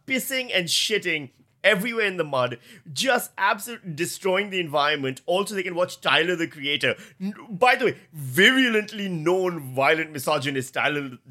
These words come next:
Tyler, the fucking Creator, with pretty shit songs, I might add. I heard some of them. They're terrible. Eminem was doing that shit twenty years ago, twenty-five years ago, and being more original and more listenable at the time. And they're all waving along with their stupid phones and glow sticks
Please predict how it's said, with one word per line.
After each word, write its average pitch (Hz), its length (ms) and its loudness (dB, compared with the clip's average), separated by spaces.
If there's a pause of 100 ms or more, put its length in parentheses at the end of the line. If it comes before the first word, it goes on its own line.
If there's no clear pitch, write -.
Tyler, 143 320 4
the 135 120 -4
fucking 131 300 -8
Creator, 127 500 0 (280)
with 196 220 -4 (220)
pretty 320 220 0
shit - 360 0
songs, 123 520 0
I 143 100 2
might 139 240 0
add. 123 280 0
I 165 120 2
heard 202 220 2
some 139 220 -4
of 127 80 -6
them. 123 220 -4
They're 156 160 0 (140)
terrible. 135 540 0 (240)
Eminem 214 380 4
was 190 140 -4
doing 160 180 -2
that 143 160 -2
shit 160 240 -4
twenty 156 240 -4
years 131 320 0
ago, 127 160 -6
twenty-five 131 480 -8
years 127 160 -8
ago, 120 120 -14
and 120 100 -10
being 135 160 -12
more 127 160 -8
original 127 340 -12 (260)
and 156 220 4
more 147 160 -2
listenable 135 460 -4
at 107 80 -2
the 120 60 -10
time. 123 320 -2 (280)
And 254 200 4
they're 247 100 2
all 254 320 2
waving 202 460 0
along 185 320 -2
with 175 100 -10
their 175 100 -2
stupid - 400 -10
phones 165 320 -6
and 151 140 -6
glow 147 160 -2
sticks 151 300 -10